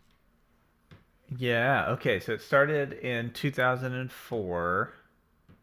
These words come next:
and they've had some controversy.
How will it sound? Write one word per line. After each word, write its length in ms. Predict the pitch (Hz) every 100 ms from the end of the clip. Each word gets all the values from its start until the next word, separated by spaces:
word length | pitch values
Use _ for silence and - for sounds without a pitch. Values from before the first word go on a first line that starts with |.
| _ _ _ _ _ _ _ _ _ _ _ _ _ _ _ _ _ _ -
and 1040 | 110 110 110 110 113 110 107 107 107 101 - - _ _ _ _ _ _ _ _ _ _ _ _ _ _ _ _ _ _ _ _ -
they've 160 | 101
had 260 | 123 113 110
some 140 | 147
controversy. 880 | 139 139 117 101 87 - - 101 101